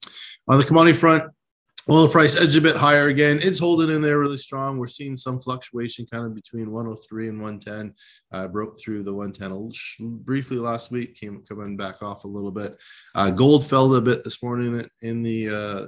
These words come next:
in the European sessions, about thirty-five dollars an ounce, uh, bouncing back up again a little, uh, by, uh, by just before I started this, the session,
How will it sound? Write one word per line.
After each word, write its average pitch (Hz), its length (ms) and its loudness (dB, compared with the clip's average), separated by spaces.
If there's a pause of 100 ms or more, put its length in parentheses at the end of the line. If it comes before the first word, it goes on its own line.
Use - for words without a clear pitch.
(140)
in 104 140 -12
the 101 60 -10
European 107 360 -6
sessions, 104 380 -10
about 92 200 -12
thirty-five 98 520 -8
dollars 95 340 -8
an 95 80 -8
ounce, 120 340 -6 (360)
uh, 92 160 -4
bouncing 98 400 -4
back 98 260 -6
up 95 180 -10
again 98 300 -4
a 98 100 -4
little, 98 320 -6
uh, 90 680 -6
by, 92 420 -2
uh, 87 240 -6 (240)
by 90 380 -6 (340)
just - 160 -6
before 92 460 -4 (340)
I 87 80 -4
started 95 440 0
this, 90 220 0
the - 260 -8
session, 123 520 0